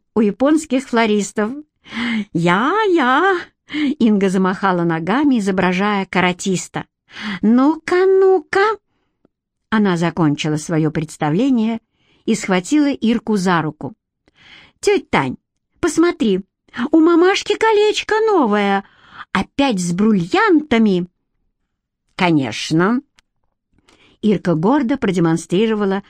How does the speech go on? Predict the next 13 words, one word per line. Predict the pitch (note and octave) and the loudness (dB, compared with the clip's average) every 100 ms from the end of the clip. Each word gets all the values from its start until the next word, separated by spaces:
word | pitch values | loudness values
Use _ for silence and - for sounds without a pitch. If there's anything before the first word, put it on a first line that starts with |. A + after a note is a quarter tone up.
| _ | _
всем | - - E3 | -8 -4 -2
собравшимся | - C#3+ D3+ A3+ - G#3+ G3 G3 | -2 -4 -2 -2 -4 -6 -6 -10
своё | - C#3+ D#3+ | -6 -4 -2
кольцо. | D#3+ C#3+ D3+ - D3 D#3+ _ _ _ - - - - | -4 -6 -8 -10 -12 -12 _ _ _ -20 -20 -20 -2
«Мы | D4+ F#4+ F4+ | 2 2 2
с | - | 0
Юриком | D4+ F4+ D#4+ D#4 D4+ C#4+ C4+ | 2 2 2 2 2 2 0
женимся | A3+ G#3+ F#4 G4 D3+ - F3+ F#3 - _ _ _ - | 0 0 0 0 -2 -4 -10 -10 -14 _ _ _ 0
и | A3 | 2
уезжаем | G#3 G3 F3+ E4 F4 D4 | 2 2 0 0 2 2
жить | A3 C#4 C4+ | 2 0 0
в | A#3 | 0
Америку». | A#3 G#3 G#3 G3+ G#3+ A3 | 2 2 0 -2 -4 -4